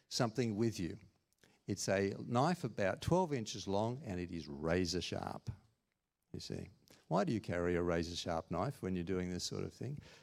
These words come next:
'Cause if you come across an injured animal, you have to make a decision. Do you terminate its life or do you put time into trying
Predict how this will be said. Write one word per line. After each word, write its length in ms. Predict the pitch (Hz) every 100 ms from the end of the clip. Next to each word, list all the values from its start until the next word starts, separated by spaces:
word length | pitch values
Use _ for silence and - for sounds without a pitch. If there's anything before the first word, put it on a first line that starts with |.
| -
'Cause 120 | 120
if 80 | 107
you 80 | 120
come 220 | 160 196
across 420 | 196 127 117 -
an 180 | 135 120
injured 360 | 117 123 127 117
animal, 440 | 101 95 87 92
you 100 | 98
have 160 | 127 139
to 80 |
make 220 | 120 107 -
a 40 |
decision. 540 | 104 - 92 82 92 - _ _ _ _ _ _ _ _ _ _ _ _ 95
Do 80 |
you 80 | 98
terminate 580 | - 156 190 185 160 127
its 200 | 117 -
life 560 | 95 87 156 - - - - - _ _ _ _ _ _ _ _ _
or 160 | 123 117
do 60 |
you 100 | 107
put 300 | - 107 - -
time 500 | - 127 135 135 131 - -
into 420 | 107 104 95 98
trying 580 | - 104 98 98 98